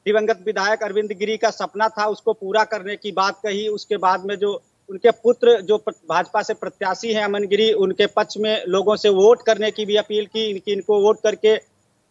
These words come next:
जिताइए और ये जो अरविंद गिरी के सपने अधूरे रह गए हैं, उनको पूरा करेंगे। और जो उनका, ए, गोला गोकर्णनाथ जो कॉरिडोर का मामला है, वो पूरी तरीके से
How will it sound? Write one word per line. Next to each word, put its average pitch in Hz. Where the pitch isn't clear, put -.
जिताइए 226
और 214
ये 220
जो 233
अरविंद 220
गिरी 233
के 247
सपने 220
अधूरे 208
रह 240
गए 233
हैं, 233
उनको 226
पूरा 220
करेंगे। 233
और 220
जो 240
उनका, 233
ए, 208
गोला 220
गोकर्णनाथ 226
जो 233
कॉरिडोर 208
का 247
मामला 208
है, 208
वो 214
पूरी 214
तरीके 214
से 226